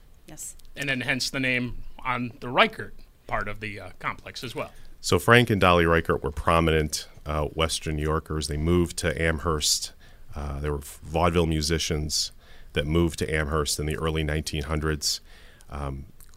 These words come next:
Speaker 3: quickly became involved in the fabric of, of, of the town's, uh, social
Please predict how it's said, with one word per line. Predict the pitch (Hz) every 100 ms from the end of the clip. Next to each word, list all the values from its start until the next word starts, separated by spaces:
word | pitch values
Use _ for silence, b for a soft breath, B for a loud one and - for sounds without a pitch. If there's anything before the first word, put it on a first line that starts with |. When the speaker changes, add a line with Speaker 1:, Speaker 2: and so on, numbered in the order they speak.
| -
Speaker 3:
quickly | - 104 - 90
became | 80 82 - 85
involved | 76 71 80 82 80 80 76 -
in | 80 78
the | 73 73
fabric | - 76 73 80 -
of, | 76 73 71 - -
of, | 80 71 -
of | 73 71
the | 71
town's, | - 80 76 78 76 - - - -
uh, | - 73
social | - 85 85 85 80